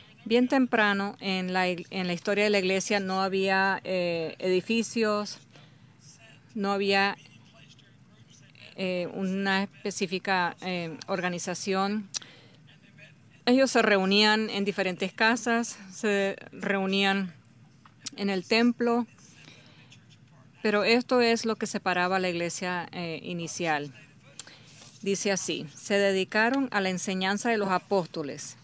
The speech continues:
y a la comunión, al c-, partimiento del pan y a la oración". Todos estaban llenos de temor, y los apóstoles hacían muchos prodigios y señales. Todos los creyentes estaban juntos y tenían todo en común.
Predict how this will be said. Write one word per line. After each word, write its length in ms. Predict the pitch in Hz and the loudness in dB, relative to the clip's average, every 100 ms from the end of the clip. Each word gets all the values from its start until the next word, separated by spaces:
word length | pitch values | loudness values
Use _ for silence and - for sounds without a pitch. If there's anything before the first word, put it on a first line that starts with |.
| - - - - | -20 -20 -20 -4
y 100 | 190 | 2
a 40 | |
la 80 | 185 | 2
comunión, 680 | 190 180 180 180 160 127 151 - - - - | 2 -2 -2 -2 -4 -6 -12 -20 -20 -20 -10
al 180 | 190 190 | -6 -6
c-, 180 | - - - | -8 -18 -2
partimiento 640 | 208 - 196 190 208 214 240 | 0 0 -2 -2 -2 0 0
del 180 | 208 175 | 0 -2
pan 480 | - 180 180 196 - - - - - - - - - - - - | 2 2 2 -4 -8 -18 -20 -20 -20 -20 -20 -20 -20 -20 -20 -10
y 120 | 202 190 | 0 2
a 60 | |
la 100 | 170 | 4
oración". 640 | 165 165 - 185 147 131 - - - - - - - - - - - - | 2 0 0 0 0 -4 -10 -20 -20 -20 -20 -20 -20 -16 -14 -14 -16 -2
Todos 320 | 233 240 277 | 4 6 6
estaban 400 | 226 214 202 208 | 4 2 2 4
llenos 260 | 202 208 208 | 2 2 2
de 80 | 185 | 0
temor, 460 | 170 165 156 143 - | 0 -2 -2 -4 -6
y 120 | 180 | -4
los 100 | 180 | -2
apóstoles 520 | 185 - 208 247 226 | -2 -2 -2 0 0
hacían 320 | 202 214 196 | 0 0 0
muchos 280 | 202 208 220 | 0 -2 -4
prodigios 640 | - 190 180 190 202 190 | -2 0 0 0 -2 -2
y 60 | 196 | -4
señales. 640 | - 170 160 143 135 - - - - - | -4 -4 -2 -2 -4 -12 -16 -20 -20 -10
Todos 200 | - 233 | -2 0
los 120 | 247 247 | 2 0
creyentes 500 | 208 185 190 185 214 | -2 0 -2 -2 -4
estaban 400 | 196 190 190 190 | -2 0 0 0
juntos 400 | 202 202 214 - | -2 -2 -4 -4
y 100 | 208 | -4
tenían 360 | 190 190 196 | -2 -2 -4
todo 280 | - 202 196 | -2 0 0
en 100 | 196 | -2
común. 520 | 196 170 156 143 139 | -4 -4 -4 -6 -10